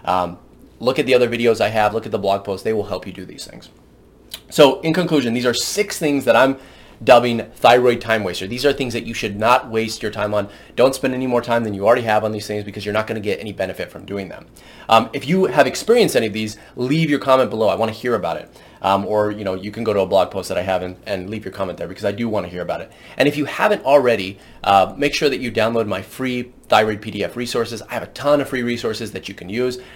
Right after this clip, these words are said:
They're really helpful. If you like this sort of content and this sort of information, I think you'll really love those downloads.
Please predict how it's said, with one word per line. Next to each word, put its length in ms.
They're 100
really 240
helpful. 320
If 100
you 60
like 200
this 120
sort 160
of 60
content 440
and 120
this 100
sort 120
of 80
information, 480
I 120
think 160
you'll 100
really 240
love 220
those 160
downloads. 420